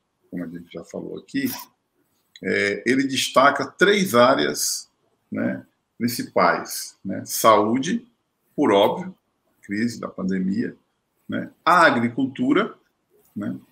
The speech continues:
E justamente a educação, né? Quer dizer, são os três, digamos assim,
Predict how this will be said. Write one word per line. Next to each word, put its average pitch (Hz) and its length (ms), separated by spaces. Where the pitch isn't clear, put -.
E 202 240
justamente 180 800
a 175 80
educação, 165 720
né? 65 220
Quer - 100
dizer, 92 420
são 120 200
os - 180
três, - 920
digamos 101 440
assim, 104 480